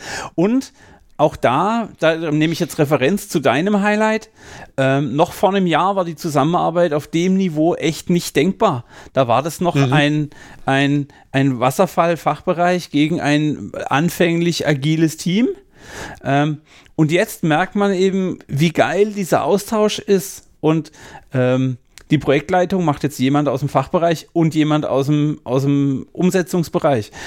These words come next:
Speaker 1: was schon merkt, wie viel enger wir verzahnt sind. Und das ist einfach wunder-, wunder-, wunderschön, weil's dadurch, ah, wenn ich jetzt sage, einfacher, ist das falsch, weil es wird nicht einfacher. Wir müssen jedes Mal diskutieren,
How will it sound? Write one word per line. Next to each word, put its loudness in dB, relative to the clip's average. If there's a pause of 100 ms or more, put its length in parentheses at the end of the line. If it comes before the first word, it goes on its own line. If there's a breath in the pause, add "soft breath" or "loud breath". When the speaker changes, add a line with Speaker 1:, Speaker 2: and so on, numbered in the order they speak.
(160 loud breath)
Speaker 1:
was 0
schon 0
merkt, 0
wie 0
viel 2
enger 2
wir 2
verzahnt 0
sind. 2
Und 0
das 0
ist -2
einfach 0 (340 loud breath)
wunder-, 2
wunder-, 0
wunderschön, 0 (340 loud breath)
weil's 0 (260 soft breath)
dadurch, 0 (920 soft breath)
ah, 0
wenn 2
ich 0
jetzt -6
sage, 2
einfacher, 0
ist -6
das -10
falsch, 0
weil 2
es 0
wird 0
nicht 0
einfacher. 0
Wir 2
müssen 0
jedes 0
Mal 0
diskutieren, -2